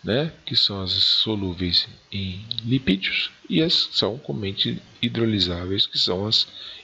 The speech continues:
hidrossolúveis, tá bom? Dentro ainda dos compostos inorgânicos, né, e dos nutrientes, os compostos inorgânicos aí são os macro e microminerais, e aí são divididos aí também com a água, tudo bem?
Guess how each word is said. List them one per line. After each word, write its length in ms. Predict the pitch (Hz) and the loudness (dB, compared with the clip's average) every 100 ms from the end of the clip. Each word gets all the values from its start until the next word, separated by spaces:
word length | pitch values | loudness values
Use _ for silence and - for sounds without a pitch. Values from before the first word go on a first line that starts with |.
| - | 0
hidrossolúveis, 1040 | 156 139 - - 135 104 76 - - - - _ _ | 0 2 0 0 -2 -4 -8 -6 0 0 0 _ _
tá 40 | - | 0
bom? 300 | 123 185 - - - - - - - | 0 0 -6 -20 -16 -12 -10 -10 0
Dentro 420 | 139 180 180 143 | 2 4 0 -4
ainda 460 | 131 117 98 82 90 | -2 -2 -2 -4 -6
dos 180 | 143 - | -2 -2
compostos 640 | 113 101 - 87 - 95 | -2 -6 -4 -2 -2 0
inorgânicos, 880 | 110 147 147 127 175 151 123 - - - - - | 2 2 4 4 2 0 -4 -10 -10 -12 -18 -16
né, 480 | - 98 117 143 | -8 0 2 4
e 60 | 110 | 2
dos 140 | 95 | 0
nutrientes, 580 | 95 98 120 120 131 165 | -2 0 2 2 2 0
os 40 | - | 0
compostos 400 | 143 143 113 135 | -2 0 0 2
inorgânicos 420 | 139 117 123 139 | 2 2 2 2
aí 120 | 107 | 2
são 200 | - 95 | 2 0
os 120 | 95 | -4
macro 400 | 95 101 95 - | -2 -2 -2 -2
e 20 | |
microminerais, 1300 | 98 95 113 117 139 135 120 110 123 147 147 175 - - - - - - | -2 -4 -4 -2 -2 -2 2 4 4 4 2 0 -2 -4 -12 -14 -16 -2
e 60 | 185 | 0
aí 240 | 101 107 - - - _ | 0 -2 -8 -20 -20 _
são 200 | - 113 | -4 -2
divididos 600 | 107 113 98 98 95 101 | -4 -4 -2 -2 -2 0
aí 140 | 95 | 0
também 360 | 95 110 92 101 | 0 -2 -2 -4
com 340 | - 117 120 - | 0 2 2 0
a 300 | 131 120 85 | -2 0 0
água, 300 | 82 - - - - - - - _ - | -2 -4 -12 -12 -20 -20 -20 -20 _ -8
tudo 160 | 90 | -2
bem? 240 | 87 139 | 2 2